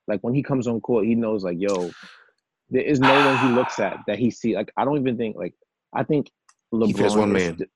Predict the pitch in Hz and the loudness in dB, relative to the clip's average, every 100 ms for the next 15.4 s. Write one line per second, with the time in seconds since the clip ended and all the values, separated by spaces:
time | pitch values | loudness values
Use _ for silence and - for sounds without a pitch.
0 | _ _ _ - 123 147 120 98 107 110 | _ _ _ -6 0 2 2 2 -2 -2
1 | 101 - 123 104 90 92 101 107 110 - | -4 -2 -2 0 -2 -2 -2 -4 -4 -4
2 | 131 _ _ _ _ _ _ - 104 110 | -4 _ _ _ _ _ _ -10 -6 -6
3 | 101 92 90 85 76 78 82 92 92 - | -4 -4 -6 -8 -12 -14 -20 -14 -12 -4
4 | 110 101 95 98 - 107 104 101 110 98 | -2 -2 -2 -6 -6 -4 -4 -4 -6 -6
5 | - 117 120 _ - 85 85 92 101 107 | -4 -4 -4 _ -12 -10 -8 -8 -6 -2
6 | 107 110 110 113 _ _ _ - 104 98 | 0 2 2 -2 _ _ _ -14 -6 -4
7 | - - 101 104 - 110 107 98 104 104 | -4 -6 -8 -8 -8 -6 -6 -8 -10 -8
8 | 92 90 101 - 107 101 - 117 104 - | -10 -10 -12 -8 -8 -8 -2 0 0 -4
9 | 101 90 90 90 90 87 87 92 - 117 | -4 -4 -6 -6 -8 -8 -10 -10 -8 -6
10 | - 90 85 _ _ _ _ _ 92 90 | -6 -10 -16 _ _ _ _ _ -8 -8
11 | - _ _ 120 113 101 98 92 90 90 | -10 _ _ -2 -2 -2 -4 -6 -8 -8
12 | 85 92 90 90 87 87 87 87 85 87 | -8 -10 -8 -6 -4 -4 -4 -6 -8 -14
13 | _ _ _ _ _ - 104 98 - 92 | _ _ _ _ _ -6 -6 -6 -10 -12
14 | - 101 - 90 101 104 120 107 92 104 | -10 -10 -8 -6 -4 -4 -6 -8 -8 -8
15 | 85 80 87 | -8 -10 -16